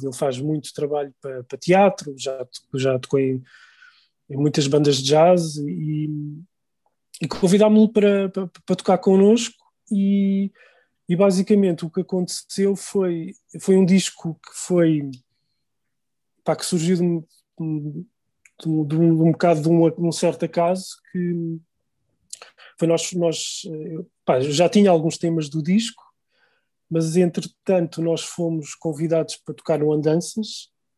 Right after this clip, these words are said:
em dois mil e treze e, eh, durante dois dias, e eu lembrei-me, pá, porque tinha estado um ou dois meses antes, tinha feito um concerto em Porto Alegre, conheci o,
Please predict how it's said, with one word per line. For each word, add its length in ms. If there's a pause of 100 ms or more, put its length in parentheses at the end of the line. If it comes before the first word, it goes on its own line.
(140)
em 80
dois 180
mil 200
e 60
treze 600 (160)
e, 540 (1300)
eh, 400
durante 400
dois 280
dias, 640 (200)
e 180
eu 120
lembrei-me, 1160 (240)
pá, 100
porque 260
tinha 240
estado 380
um 340
ou 100
dois 200
meses 240
antes, 200
tinha 160
feito 220
um 40
concerto 340
em 60
Porto 220
Alegre, 320
conheci 360
o, 160